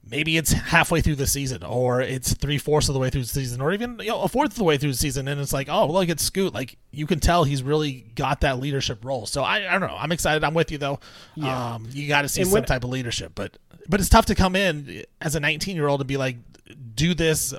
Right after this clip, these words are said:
Speaker 1: night one and be the most energetic guy on the court." Like, you want your leaders to do that. You want the guy, the vets that are on the team to do that. They're not gonna do that. Those, that's not the type of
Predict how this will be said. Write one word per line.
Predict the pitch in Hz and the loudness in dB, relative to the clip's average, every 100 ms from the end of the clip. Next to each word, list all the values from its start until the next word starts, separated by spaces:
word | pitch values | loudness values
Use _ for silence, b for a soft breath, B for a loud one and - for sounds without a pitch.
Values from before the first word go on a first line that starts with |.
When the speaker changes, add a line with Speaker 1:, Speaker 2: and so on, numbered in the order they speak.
| - | -12
Speaker 1:
night | 113 139 156 123 | -4 0 0 0
one | 156 143 117 120 - | 0 0 -2 -8 -8
and | - 135 | -6 -4
be | 156 151 | -4 -2
the | 147 | 0
most | 147 - | -2 -2
energetic | 147 143 147 | -2 -2 -4
guy | 123 139 135 | -2 -2 -2
on | |
the | 120 | -4
court." | - 196 - | -2 -2 -2
Like, | 139 123 B B B B - | -6 -6 B B B B -8
you | 135 | 0
want | 165 185 | 2 2
your | 165 160 | 0 0
leaders | 175 269 135 | 2 2 0
to | |
do | 131 | -2
that. | 117 131 | -4 -2
You | 147 | 2
want | 170 | 2
the | 151 | 2
guy, | 147 165 165 | 0 0 0
the | 143 | 0
vets | 170 - | 0 2
that | 165 | 2
are | 156 | 2
on | 156 | 2
the | 147 | 0
team | 214 | -2
to | 254 | -2
do | 147 | 0
that. | 147 143 | 0 2
They're | 180 | 2
not | 262 | 2
gonna | 202 131 | 2 0
do | 120 | 0
that. | 127 160 | -2 2
Those, | 170 160 | 2 0
that's | 147 156 | -4 -2
not | 202 | 0
the | 190 | 4
type | 165 180 | 4 4
of | 160 | 0